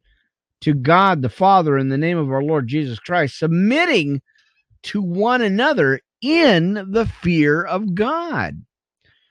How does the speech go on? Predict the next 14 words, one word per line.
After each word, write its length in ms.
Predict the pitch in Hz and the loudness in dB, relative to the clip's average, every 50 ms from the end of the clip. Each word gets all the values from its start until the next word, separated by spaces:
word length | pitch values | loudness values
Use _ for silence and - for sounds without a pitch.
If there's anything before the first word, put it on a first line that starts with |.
| _ _ _ _ _ _ _ _ _ | _ _ _ _ _ _ _ _ _
Well, 120 | - 113 107 | -20 -16 -14
there 140 | 98 90 | -12 -10
you 200 | 92 90 90 87 | -8 -8 -8 -8
go, 300 | 80 80 120 151 151 107 | -8 -8 -6 -6 -6 -8
friends. 540 | 90 - - 87 71 69 76 80 - - - - | -10 -12 -14 -14 -14 -12 -14 -16 -18 -20 -16 -12
Amazing. 720 | 90 95 104 120 147 175 190 180 156 104 85 73 71 62 - | -10 -8 -6 -6 -6 -8 -8 -8 -8 -10 -12 -14 -18 -18 -14
That 220 | 95 110 123 139 151 | -12 -10 -10 -10 -10
is 200 | - 117 117 110 | -12 -12 -12 -10
really 340 | 95 95 98 98 98 95 - _ | -10 -8 -8 -8 -10 -12 -14 _
amazing, 500 | - 90 92 95 98 98 87 - - - 110 113 _ _ _ _ - | -16 -14 -12 -12 -12 -12 -14 -16 -20 -20 -20 -20 _ _ _ _ -2
but 220 | 165 175 165 160 | -2 -2 -2 -2
not 220 | 180 185 196 190 - | -6 -6 -6 -8 -10
surprising. 520 | - 180 - 180 208 214 185 85 - - - - | -14 -14 -12 -10 -10 -10 -10 -12 -14 -18 -18 -8
But, 240 | 139 135 117 101 | -4 -4 -2 -4